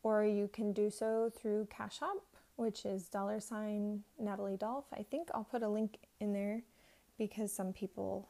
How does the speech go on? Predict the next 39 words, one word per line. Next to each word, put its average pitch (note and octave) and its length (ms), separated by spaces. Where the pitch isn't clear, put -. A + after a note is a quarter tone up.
have G3+ 180
wanted F#3 340
to - 100
do G3 160
that. - 220
So F#3+ 360
if - 160
you F#3+ 80
want - 260
to, D4 340
I G3 140
will G3 140
make G#3 220
that C4 100
available C#4 380
to - 160
you. - 180
And G#3 160
if G3+ 120
you G3 120
think B3+ 240
it's C4+ 120
weird C#4+ 280
for C#4+ 120
me C#4+ 140
to D4 140
ask, C4+ 440
there's F3+ 200
a E3+ 80
ton F#3+ 260
of G3+ 100
people A3 300
supporting A3 540
guys G#3+ 340
playing G#3+ 380
video G3 240
games F3+ 440
on F3 180
Twitch. - 440